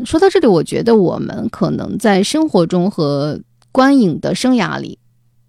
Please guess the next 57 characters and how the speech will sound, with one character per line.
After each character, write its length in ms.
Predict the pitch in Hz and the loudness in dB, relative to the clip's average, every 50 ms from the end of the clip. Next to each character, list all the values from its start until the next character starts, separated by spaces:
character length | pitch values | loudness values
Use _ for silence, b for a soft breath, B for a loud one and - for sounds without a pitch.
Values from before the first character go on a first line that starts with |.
| _ _ - | _ _ -12
从 240 | - - 202 220 | -6 -2 0 2
来 240 | 214 190 180 175 185 | 2 2 2 2 2
不 180 | 196 214 190 175 | 0 -2 -4 -6
缺 300 | 185 - - 214 208 226 | -6 -4 -2 0 0 0
乏 240 | - 170 143 147 165 | 0 -2 -6 -6 -6
一 100 | 165 160 | -6 -8
些 300 | - - 175 165 170 180 | -6 -4 -2 -2 -2 -2
复 180 | - - 214 | -4 -4 -4
仇 220 | 185 - - - - | -4 -4 -4 -6 -4
的 100 | 190 190 | -6 -4
故 220 | - 196 170 202 | -2 -2 -2 -2
事， 260 | - - - 156 247 220 | -4 -8 -12 -16 -18 -14
在 360 | - - - 175 170 170 165 165 - | -6 -4 -2 -2 -2 -2 -6 -8 -6
被 220 | - 190 175 170 185 | -4 -4 -2 -2 -4
伤 320 | - - 247 247 269 285 | -4 0 2 2 2 2
害、 260 | - - 262 190 - 220 | 0 -2 -4 -4 -4 -8
奋 240 | - - - 214 196 | -12 -6 -4 -4 -2
起 160 | - - 214 | -2 -4 -6
反 220 | 208 - 170 - 180 | -6 -6 -6 -6 -6
抗 200 | - 247 254 240 | -4 -2 -2 -2
的 80 | - | -2
过 200 | 220 - 233 208 | 0 2 2 2
程 280 | 202 - 202 170 165 185 | 2 0 -4 -4 -4 -4
里， 160 | 170 - - - b b b b b b b | -4 -6 -10 -14 b b b b b b b
有 160 | - 196 196 | 0 0 0
很 220 | - - 170 156 | 0 0 -2 -2
多 160 | 156 170 175 175 | 0 0 0 0
人 280 | 165 156 160 165 180 | 0 0 -2 -2 -4
成 240 | - - - 175 185 | -6 -6 -4 -2 0
功 200 | 202 247 262 269 | 2 2 2 2
了， 160 | 233 - - - _ _ - | 0 -2 -4 -8 _ _ -4
但 180 | - 185 175 | -2 -2 0
也 140 | 175 160 170 | 0 -2 -2
有 140 | 175 165 - | -2 -4 -4
更 200 | - 214 208 190 | -4 -2 -2 0
多 140 | 190 190 196 | 0 0 0
的 140 | 190 180 165 | 0 -2 -2
人 240 | 147 - - 202 | -2 -4 -6 -6
失 180 | 180 - - 254 | -6 -6 -6 -2
败 220 | 247 262 262 214 | -2 0 0 -2
了。 160 | 160 - - - | -2 -4 -8 -12
那 160 | - 233 196 | -8 -6 -4
么 100 | 180 196 | -4 -4
少 300 | 185 - - 165 - 220 | -4 -2 -2 -2 -2 -2
数 240 | 208 - 294 302 285 | -6 -4 -2 -2 0
的 140 | 208 196 175 | 0 0 -2
这 160 | 180 185 175 | -2 -2 -4
个 100 | 175 170 | -4 -6
成 300 | - - - 180 170 185 | -8 -6 -4 -2 0 2
功 180 | 214 254 285 294 | 4 4 4 4
的 80 | 269 | 4
故 180 | 226 - 208 185 | 2 2 0 0
事 140 | 180 175 165 | 0 0 -2
就 140 | 175 185 | -2 -2
会 120 | 185 185 175 | -2 -2 -4
变 380 | - - 208 196 180 175 180 | -2 0 2 2 2 2 0
得 180 | - - - - | -4 -6 -6 -8